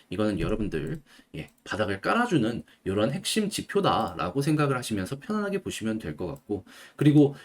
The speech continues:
이제 이천십구 년도 예시를 보시면서 그대로 끌고 가시면 되는데, 이 당시에 첫 금리 인하에 대한 기대감이 커졌을 때 급등하고 어떻게 되었다?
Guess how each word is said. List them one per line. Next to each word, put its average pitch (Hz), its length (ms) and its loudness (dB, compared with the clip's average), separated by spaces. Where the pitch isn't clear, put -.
이제 110 140 4
이천십구 151 680 2
년도 185 540 6
예시를 196 500 4
보시면서 139 800 2
그대로 202 320 6
끌고 226 280 4
가시면 175 320 2
되는데, 82 440 -2
이 95 80 -4
당시에 180 380 4
첫 240 240 2
금리 160 360 6
인하에 123 220 2
대한 120 180 -2
기대감이 185 440 2
커졌을 165 420 0
때 139 140 0
급등하고 92 560 -4
어떻게 - 220 -4
되었다? 151 420 0